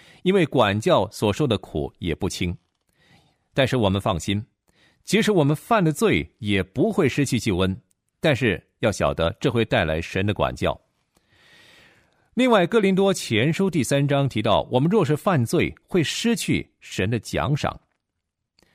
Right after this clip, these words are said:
哥林多前书第三章，我们看第十节到十五节。保罗说：“我照神所给我的恩，好像一个聪明的工头，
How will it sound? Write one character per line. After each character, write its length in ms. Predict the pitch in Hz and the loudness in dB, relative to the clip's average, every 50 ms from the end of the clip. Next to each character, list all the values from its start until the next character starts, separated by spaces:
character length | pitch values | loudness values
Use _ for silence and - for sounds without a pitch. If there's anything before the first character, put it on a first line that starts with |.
| _ _ _ _ _ _ _ | _ _ _ _ _ _ _
哥 140 | - 233 233 | -2 0 2
林 120 | 202 202 | 2 2
多 100 | 190 196 | 2 2
前 220 | 185 - 139 135 143 | 0 0 0 0 0
书 180 | - 170 170 | 2 0 0
第 160 | 160 151 127 | 2 0 -2
三 280 | 98 - 147 147 151 151 | 0 0 0 0 2 2
章， 200 | 151 143 143 143 | 2 0 0 0
我 140 | 123 92 85 | 0 -2 -2
们 100 | 92 101 | -2 -2
看 240 | - - 127 107 90 | -2 -2 -2 -2 -2
第 200 | - 104 101 92 | -2 -2 -2 -2
十 280 | - - - 127 175 | -2 -2 0 0 0
节 240 | 175 - - 82 90 | 0 0 -2 -2 0
到 220 | - 110 95 82 | 0 0 0 0
十 160 | 78 - - 123 | 0 -2 -4 -4
五 180 | 143 110 73 | -2 -2 -4
节。 300 | 60 - - 76 85 - _ _ _ _ _ _ _ _ _ _ _ _ _ _ _ _ _ _ _ _ _ _ _ _ _ _ - | -6 -6 -8 -8 -8 -8 _ _ _ _ _ _ _ _ _ _ _ _ _ _ _ _ _ _ _ _ _ _ _ _ _ _ 0
保 120 | 107 104 | 2 4
罗 100 | 107 123 | 4 4
说 400 | 127 - 165 165 160 - - _ _ _ _ _ _ _ _ _ _ _ _ _ _ _ | 2 2 2 2 0 -2 -6 _ _ _ _ _ _ _ _ _ _ _ _ _ _ _
：“我 260 | _ - 143 147 143 147 | _ 2 4 4 4 2
照 300 | - 240 233 185 151 131 | 2 2 4 4 4 2
神 260 | - - 139 165 190 | 2 0 0 0 0
所 240 | 180 - 117 95 90 | 0 0 0 0 0
给 200 | - 98 117 156 | 0 0 0 2
我 160 | 143 98 80 | 2 2 0
的 80 | 82 92 - | 0 -2 -2
恩， 280 | - 151 156 165 160 - _ _ | 0 0 0 0 -2 -4 _ _
好 440 | _ - - - - 110 90 85 87 | _ -20 -8 -2 0 2 2 2 0
像 300 | - - 170 139 101 - - | 0 0 0 0 -2 -4 -4
一 120 | - 120 | -4 -4
个 160 | 120 131 107 92 | -2 0 -2 -2
聪 340 | - - - 202 202 202 180 | -4 -4 -4 -2 0 0 0
明 160 | 131 90 95 | 0 0 0
的 80 | 104 98 | -2 -2
工 240 | - 170 175 180 | -2 0 0 0
头， 360 | 165 - - - 71 87 110 | -2 -2 -4 -4 -2 -2 -4